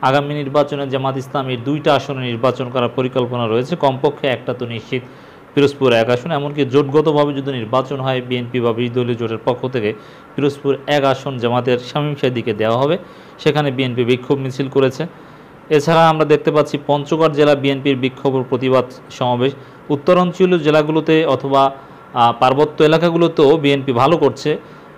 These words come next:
বিপুল সংখ্যক লোক সমাগমের উপস্থিতিতে বড় বড় সমাবেশ করছে, আহ, স্বতঃস্ফূর্ত অংশগ্রহণ।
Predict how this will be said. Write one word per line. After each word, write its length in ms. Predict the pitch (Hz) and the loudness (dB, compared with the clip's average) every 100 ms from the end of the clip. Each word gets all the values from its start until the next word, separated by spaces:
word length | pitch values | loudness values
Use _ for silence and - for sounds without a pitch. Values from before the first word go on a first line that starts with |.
| - | 0
বিপুল 340 | 143 185 214 | 2 4 2
সংখ্যক 320 | 190 185 165 | 2 0 2
লোক 220 | 151 147 147 | 2 2 0
সমাগমের 500 | 156 156 151 151 139 | -2 0 0 2 2
উপস্থিতিতে 760 | 127 143 139 156 147 117 131 - - - - 113 | 4 0 0 -2 2 0 0 -4 -20 -20 -12 0
বড় 240 | 147 175 | 4 4
বড় 500 | 175 170 160 143 147 | 6 6 6 2 -4
সমাবেশ 480 | - 143 143 139 131 | -6 -2 0 0 0
করছে, 420 | 139 123 - 160 - - - - - - | 0 -2 -2 -4 -6 -16 -20 -20 -14 2
আহ, 240 | 120 113 | 4 4
স্বতঃস্ফূর্ত 600 | 110 139 151 - 147 143 | 2 -2 -2 0 0 0
অংশগ্রহণ। 600 | 127 120 139 139 143 170 | -4 -2 -2 0 0 -2